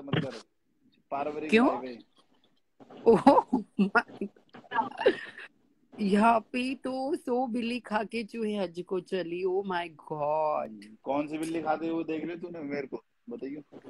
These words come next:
Speaker 2: क्या? मैं तो तुम्हें
Speaker 1: कौन
Speaker 2: एक
Speaker 1: सी
Speaker 2: normal
Speaker 1: सौ
Speaker 2: बात बता रही हूँ, यहाँ पे जो लोग सौ बिल्ली खा के चूहे हज को चली, मैं तो लोगों को बात बता रही हूँ, तुमको थोड़ा ना कह रही हूँ मैं, मैं तो लोगों को बता रही हूँ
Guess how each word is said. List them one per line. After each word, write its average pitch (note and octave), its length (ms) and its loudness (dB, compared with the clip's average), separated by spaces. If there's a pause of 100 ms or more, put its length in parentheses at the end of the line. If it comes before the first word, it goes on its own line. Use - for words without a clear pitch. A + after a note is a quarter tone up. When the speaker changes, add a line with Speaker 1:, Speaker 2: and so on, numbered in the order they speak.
(800)
Speaker 2:
क्या? A#3 320 2 (800)
मैं A3+ 140 4
तो D4 100 -4
तुम्हें C#4+ 220 4
Speaker 1:
कौन D4+ 100 8
Speaker 2:
एक A3+ 60 2
Speaker 1:
सी G#3+ 60 6
Speaker 2:
normal F#3 220 4
Speaker 1:
सौ A#3+ 60 -2
Speaker 2:
बात A3+ 160 2
बता F#3 320 -4
रही F#3+ 140 -4
हूँ, A#3 80 -8
यहाँ G#3+ 260 -2
पे A3 120 -2
जो G#3 180 -4
लोग G#3 240 -2
सौ G3+ 160 -4
बिल्ली G3 280 -6
खा G3 200 -6
के F#3 160 -10
चूहे G3 280 -4
हज D#3+ 220 -8
को F#3 160 -16
चली, F#3+ 260 -10
मैं G3+ 140 -8
तो G#3+ 120 -10
लोगों G#3 180 2
को G#3 160 -4
बात F3+ 220 -2
बता F3 300 -6
रही C3+ 140 -12
हूँ, D3 180 -20 (2000)
तुमको G3+ 240 2
थोड़ा G#3 200 0
ना G3+ 120 0
कह A#3+ 160 0
रही G#3 100 -2
हूँ F#3+ 120 -2
मैं, F3 120 0
मैं F#3 160 0
तो G#3+ 80 0
लोगों G#3 200 2
को A3 100 -6
बता F#3+ 400 2
रही F#3 140 -4
हूँ C#3+ 200 -6